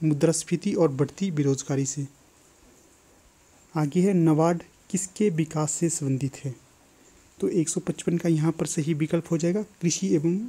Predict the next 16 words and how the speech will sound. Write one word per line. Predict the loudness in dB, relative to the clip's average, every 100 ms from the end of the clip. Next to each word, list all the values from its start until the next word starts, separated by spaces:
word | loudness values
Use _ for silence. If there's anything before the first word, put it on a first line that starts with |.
| -2
ग्रामीण | 0 2 0
क्षेत्र | -2 -4 -8 -4 -6
से। | -4 -8 -10 _ -20 -20 _ _ _ _ -20 -20 -14 -6
एक | -4
सौ | -2
छप्पन | -4 0 2 2
है, | 2 0 2
यदि | 2 4
नकद | 4 6 4 2 -4 -20 _ _ _ -2
कोषानुपात | 0 2 2 2 0 -4 -2
घटता | -6 -2 -2
है | 0
तो | -2 -4
साख | -4 -2 -2 -2
सीजन | 0 2 2 2
होगा, | 2 2 0